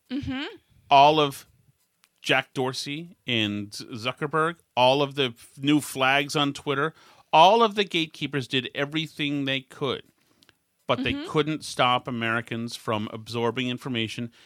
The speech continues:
Speaker 2: and talking to each other. They talk to each other on podcasts. They listen to podcasts.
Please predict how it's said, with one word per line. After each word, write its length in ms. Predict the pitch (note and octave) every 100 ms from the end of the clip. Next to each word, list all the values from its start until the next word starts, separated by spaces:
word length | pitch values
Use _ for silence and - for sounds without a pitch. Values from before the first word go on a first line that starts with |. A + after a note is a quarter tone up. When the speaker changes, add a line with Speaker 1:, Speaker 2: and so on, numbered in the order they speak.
| _
Speaker 2:
and 140 | - B2
talking 360 | B2+ A#2+ - A#2
to 120 | A2+
each 140 | G#2
other. 160 | G#2 G#2
They 60 | G#2
talk 240 | - A#2+
to 80 | C3
each 120 | A#2
other 180 | A#2 G#2+
on 120 | G#2
podcasts. 680 | G#2 B2 B2+ E3 D#3+ - -
They 120 | - G#2
listen 380 | A#2 D#3 F3
to 120 | D#3 D#3+
podcasts. 520 | D3+ D3+ - E3+